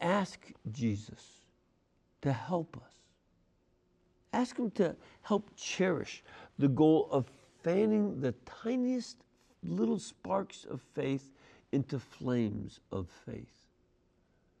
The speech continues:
Try to help people light the world with God's love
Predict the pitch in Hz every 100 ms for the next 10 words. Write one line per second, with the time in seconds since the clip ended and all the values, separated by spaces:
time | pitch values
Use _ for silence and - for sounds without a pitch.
0 | _ _ - - - - _ _ _ _
1 | _ - - _ _ _ - - 202 226
2 | 247 226 151 196 196 - - 190 180 -
3 | 139 139 - 127 143 180 - 139 120 127
4 | 131 127 127 117 113 - - 110 98 -
5 | - 113 107 95